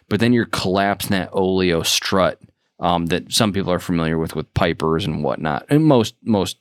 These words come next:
airplanes have Oleo struts, just not back, you know, these types of things. These, ch-, I mean, these champs are a good bang for the buck. Now, this one at forty-one five, not so good bang for the buck, but it does seem to be a really nice example.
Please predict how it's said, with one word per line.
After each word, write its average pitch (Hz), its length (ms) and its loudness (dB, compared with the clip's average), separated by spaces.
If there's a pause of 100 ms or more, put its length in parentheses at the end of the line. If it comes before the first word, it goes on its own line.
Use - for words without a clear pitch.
(340)
airplanes 80 400 -4
have 71 160 -6
Oleo 78 360 -4
struts, - 360 -4
just - 200 -6
not 69 200 -4 (480)
back, 78 320 0 (100)
you 85 100 -6
know, 65 140 -2
these 82 260 2
types - 360 -4
of - 60 -16
things. 60 300 -6 (1200)
These, 107 200 2
ch-, - 100 -2
I 107 80 -6
mean, 104 140 0
these 107 160 0
champs 127 600 0
are 101 360 2
a 104 160 -4
good 92 360 -4
bang 92 200 -2
for - 100 -10
the 95 80 -4
buck. 92 220 -2
Now, 98 120 0
this 135 200 4
one 147 100 4
at 110 100 -2
forty-one 117 480 4
five, 143 640 0 (560)
not 110 500 2
so 120 300 2
good 104 340 -2
bang 98 240 0
for - 140 -6
the 98 100 0
buck, - 320 -4 (100)
but 92 220 0
it 90 160 -4
does 104 180 2
seem 113 200 2
to 101 40 2
be 101 100 0
a 92 60 2
really 90 300 2
nice 87 260 0
example. 92 640 -2